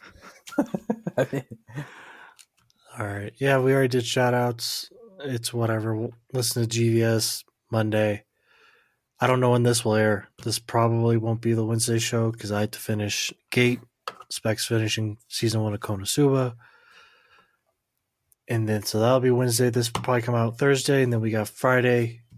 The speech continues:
Speaker 2: Uh, I don't even know if we're recording this week. Sam's got Down syndrome, and then Spec, you know, it's the holiday. So, are you free tomorrow night? Or you got
Speaker 1: Mm.
Speaker 2: Mason?
Speaker 1: No, but I will be at a family party tomorrow,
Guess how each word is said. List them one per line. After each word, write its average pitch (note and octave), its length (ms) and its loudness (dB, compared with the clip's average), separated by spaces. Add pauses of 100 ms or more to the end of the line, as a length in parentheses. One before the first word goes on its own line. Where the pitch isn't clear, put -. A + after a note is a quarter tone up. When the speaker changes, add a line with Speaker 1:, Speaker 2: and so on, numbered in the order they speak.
(280)
Speaker 2:
Uh, A2 280 -6
I A#2+ 140 2
don't B2+ 160 2
even A#2 180 2
know A#2 100 4
if A#2 100 -4
we're A2+ 80 0
recording B2 360 0
this A#2+ 220 -2
week. A#2+ 260 0
Sam's B2 440 0
got A2 260 -2
Down A#2 220 0
syndrome, A2+ 560 0
and G#2 200 -4
then G#2 200 -6
Spec, G#2+ 460 -4
you A2 60 -6
know, G2+ 100 -8
it's G2 120 -10
the G#2 60 -12
holiday. G2 460 -10 (1200)
So, - 440 -12 (440)
are C3 40 0
you C#3 60 0
free E3+ 200 2
tomorrow E3+ 260 0
night? F#3 220 -4 (720)
Or A#2+ 120 -4
you A#2 120 2
got G#2+ 80 2
Speaker 1:
Mm. G#2 60 -2
Speaker 2:
Mason? - 260 -6 (1600)
Speaker 1:
No, A#2+ 380 4
but A#2 100 0
I A2+ 100 2
will A#2+ 200 -4
be A#2 160 -4
at G2+ 80 -2
a G2+ 40 -8
family G2 320 -12
party F#2 260 -14
tomorrow, F#2 360 -20